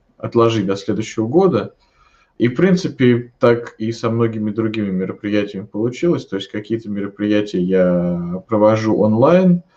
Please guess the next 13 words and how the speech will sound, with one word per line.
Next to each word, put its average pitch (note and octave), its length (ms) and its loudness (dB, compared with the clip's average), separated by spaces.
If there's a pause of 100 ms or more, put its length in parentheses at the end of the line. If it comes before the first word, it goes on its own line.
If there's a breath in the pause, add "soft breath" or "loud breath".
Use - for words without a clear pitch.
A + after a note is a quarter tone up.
(440 soft breath)
но A#2+ 680 4 (280)
все-таки A2+ 1200 0 (260)
основная B2 560 -2
масса A2+ 680 -2
отложилась. G2+ 640 -8
То - 100 -16
есть - 240 -18
у F#2+ 80 -12
нас G2+ 220 -8
сейчас - 380 -10 (300)
пока G2+ 280 -2
отложилась G#2+ 580 0
конференция, D3+ 920 2